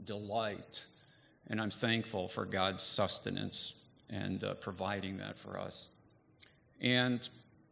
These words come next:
when I think about the psalmist who talked about the cup of salvation, um, I think about the cup that Jesus so willingly took up. And when I think about the pain, the suffering, and the death, when he said, "If it's possible, let this cup pass from me,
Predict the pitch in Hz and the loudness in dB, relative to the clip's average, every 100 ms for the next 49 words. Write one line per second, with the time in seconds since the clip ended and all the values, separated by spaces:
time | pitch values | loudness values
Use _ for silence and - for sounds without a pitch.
0 | _ _ - - 131 131 175 165 139 135 | _ _ -12 0 2 2 2 0 2 2
1 | 131 - 139 127 113 - 104 - - 123 | 0 0 2 2 0 -4 -8 -8 2 2
2 | 127 113 104 104 - - - 120 - - | 2 0 0 0 -2 -8 -6 -4 -4 -2
3 | - 104 98 104 107 104 104 85 92 - | 0 2 2 -2 -2 -2 -4 -6 -10 -14
4 | - - - - - - - - - - | -20 -20 -20 -20 -20 -20 -14 -14 -6 0
5 | 107 107 117 160 147 127 120 120 117 - | 2 4 2 2 4 6 6 4 0 6
6 | 131 - 117 98 107 117 120 110 - 123 | 4 4 -2 -2 -4 -2 -2 -4 -2 -2
7 | 104 113 113 107 107 - - 101 107 87 | 2 2 2 2 0 -2 -4 -2 0 -2
8 | - - - - - _ _ - - - | -4 -16 -20 -20 -20 _ _ -20 -20 -12
9 | 113 113 110 110 139 127 113 113 - 104 | -6 -4 -4 0 0 2 2 2 2 -4
10 | - 127 135 120 107 131 123 - 120 113 | 2 4 4 4 4 4 4 2 0 2
11 | 104 92 117 107 95 - - - 104 95 | 0 2 4 6 4 -2 -8 -4 0 2
12 | 104 98 - 104 98 - 107 - - 113 | 0 0 2 2 0 -4 -6 -4 2 4
13 | 117 - 95 98 110 107 95 - 107 - | 4 0 -2 0 -2 0 -2 0 0 0
14 | - 101 104 - - 92 92 92 | -2 0 0 -2 -4 -4 -4 -6